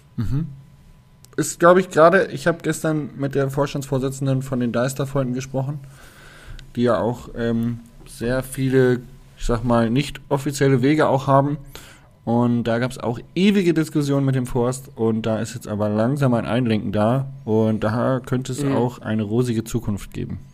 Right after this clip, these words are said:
Speaker 2: Ich bin
Speaker 1: Also
Speaker 2: gespannt, wie's da weitergeht. Es schaut alles gut aus. Ähm, wenn ihr noch weiter Fragen habt, lasst sie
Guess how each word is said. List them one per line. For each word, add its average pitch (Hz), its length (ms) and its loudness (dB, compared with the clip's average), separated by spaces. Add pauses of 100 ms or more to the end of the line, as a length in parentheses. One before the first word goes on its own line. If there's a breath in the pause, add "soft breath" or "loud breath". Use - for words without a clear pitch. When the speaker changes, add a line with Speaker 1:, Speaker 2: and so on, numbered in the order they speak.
(1300 soft breath)
Speaker 2:
Ich 120 80 -6
bin 104 80 -2
Speaker 1:
Also 101 140 0
Speaker 2:
gespannt, 131 360 -2
wie's 139 120 -6
da 127 120 -2
weitergeht. 127 420 0
Es 95 160 -12
schaut 123 220 -4
alles 120 220 -8
gut 120 140 -6
aus. 123 360 -2 (560 loud breath)
Ähm, 120 420 0
wenn 131 120 0
ihr 143 80 2
noch 131 120 0
weiter 127 220 0
Fragen 120 340 -2
habt, - 340 -8
lasst 127 340 -6 (180)
sie 117 380 -2